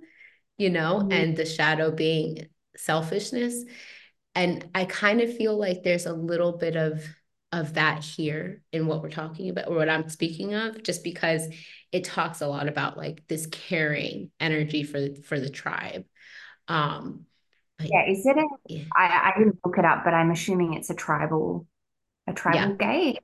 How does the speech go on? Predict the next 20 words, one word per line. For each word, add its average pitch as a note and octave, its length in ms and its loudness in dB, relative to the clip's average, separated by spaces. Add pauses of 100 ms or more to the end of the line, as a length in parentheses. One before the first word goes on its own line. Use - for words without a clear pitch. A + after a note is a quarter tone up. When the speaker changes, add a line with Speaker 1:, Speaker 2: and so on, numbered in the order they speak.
(440)
Speaker 2:
Yeah, F3+ 280 8
Speaker 1:
Mm-hmm. E3+ 60 4
Speaker 2:
because F3 360 4
it - 100 -8 (400)
talks F3+ 240 -4
so G3 100 2
much - 340 0
about, D3+ 420 2
like, - 320 -4
nurturing, E3 1040 2 (420)
nurturing D#3+ 600 2
the D#3+ 80 -2
tribe, - 600 2 (360)
but D#3+ 300 4
nurturing D3+ 720 4
the - 140 4
individual D#3 760 2
within D#3 380 0
the - 80 -2
tribe. - 520 -2